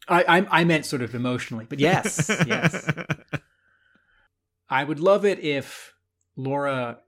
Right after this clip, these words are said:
Speaker 1: sort of leaves the story after issue three hundred, because realistically, if you're in Cobra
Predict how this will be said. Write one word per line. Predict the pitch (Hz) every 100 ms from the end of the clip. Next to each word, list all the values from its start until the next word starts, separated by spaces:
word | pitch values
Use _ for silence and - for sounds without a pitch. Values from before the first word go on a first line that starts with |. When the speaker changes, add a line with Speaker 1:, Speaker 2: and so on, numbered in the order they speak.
| _ _ _
Speaker 1:
sort | _ - 117
of | -
leaves | 156 139 147 151 120
the | 117
story | - 139 123 120 113
after | 110 - 117
issue | 117 - 117
three | - 120
hundred, | 110 113 107 101 -
because | 117 123 104 - _ _ _ _ _ _ _
realistically, | 175 180 160 165 147 - 123 104 101 - _ _ _ _
if | 135 117
you're | 135
in | 175 175
Cobra | 160 139 117 101 104